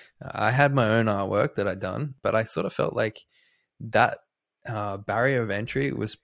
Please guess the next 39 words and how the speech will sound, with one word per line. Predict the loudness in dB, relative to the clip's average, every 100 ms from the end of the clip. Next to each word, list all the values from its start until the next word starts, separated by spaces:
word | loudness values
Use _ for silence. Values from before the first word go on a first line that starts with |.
| -6
pretty | -2 0
hard | 2 2 2
for | -2
people | -4 -2 -2 -2
that | -4 -6 -6
didn't | -6 -6
have | -6 -2
that | -2 0
art | -2 -2 -8
skill, | -4 -2 -2 -6 -6
that | -6
starting | -2 0 0 -2
point | -6 -8 -8 -10
to | -8
be | -4
able | -4
to |
create | -4 -6 -6 -6 -6
their | -4
own | -4 -4
artwork. | -4 -4 -6 -8 _
And | -2 2
even | 2 0 -2
for | -4
me, | -2 0 0
like, | 0 -2 -2
once | -4 0
I | -2
got | 0 -4 -2
that | -2 0
artwork, | -2 -2 0 0 -2 -4
like, | -2 -2 -6
if | -2 2
I |
wanted | 2 0 -2
to | -4
do | -2 -2
that | -2 -6
traditional | -8 -4 -4 -4 -4 -4 -4